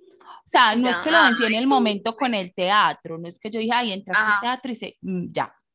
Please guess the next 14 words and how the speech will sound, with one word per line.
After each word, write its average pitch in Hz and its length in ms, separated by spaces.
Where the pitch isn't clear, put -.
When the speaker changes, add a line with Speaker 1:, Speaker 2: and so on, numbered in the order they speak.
Speaker 2:
Fue 466 100
como 359 200
un 220 60
Speaker 1:
Pero 214 140
sí 226 200
me 202 100
Speaker 2:
proceso, 196 40
Speaker 1:
ayu-, 208 300
Speaker 2:
pues. - 120
Speaker 1:
eso 185 420
fue 202 120
como 240 200
un 247 80
proceso 277 420